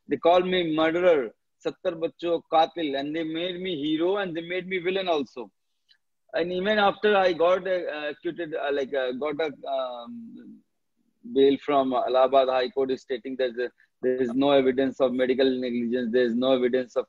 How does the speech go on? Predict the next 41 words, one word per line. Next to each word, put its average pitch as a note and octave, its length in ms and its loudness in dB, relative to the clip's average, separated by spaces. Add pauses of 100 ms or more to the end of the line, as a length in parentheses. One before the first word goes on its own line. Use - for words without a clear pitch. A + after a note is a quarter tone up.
corruption, B2+ 520 0
there B2 120 0
is A2 140 -8
no C3 180 0
evidence B2 440 -2
of B2+ 140 2 (340)
that A#2 160 -2
he B2 140 0
was C3 180 4
involved B2 420 0
with B2 120 0
the A#2+ 60 2
oxygen A#2+ 500 -2
tender. A#2+ 420 4 (460)
And C3+ 240 2
even F3 340 2
after G3+ 380 2
I, E3+ 200 4 (100)
I D3+ 100 -2
got D#3+ 240 0
the D#3+ 80 0 (100)
clean D#3 280 -2
sheet, C#3+ 260 -6 (380)
still F#3+ 260 -4
they F3 80 2
called E3+ 440 4
me, E3+ 260 -2
you D3 100 -4
know, D3 580 -8
the C3 120 -4 (100)
controversial G3 960 2
Doctor E3 380 -4
Kafil D3+ 320 -8 (100)
Khan, C3 240 2
you A#2 140 -8
know, D3+ 280 -4 (240)
when C3+ 140 -2
I B2+ 120 4
read C3 300 -2
the C3+ 120 4
headlines. A#2+ 460 -2